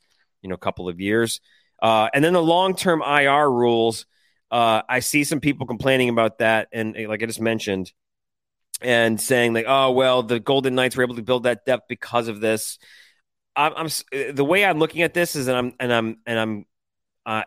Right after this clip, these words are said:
it's like taxes, right? You, if you know how to do your taxes, if you hire somebody to do your taxes, you're paying those people to look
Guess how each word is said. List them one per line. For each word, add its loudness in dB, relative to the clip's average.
it's -6
like -2
taxes, -2
right? 0
You, -2
if -2
you -2
know 2
how 2
to 0
do 0
your 2
taxes, -2
if -14
you -6
hire 0
somebody 0
to -2
do -6
your 0
taxes, -4
you're 0
paying 0
those 0
people -2
to -12
look -4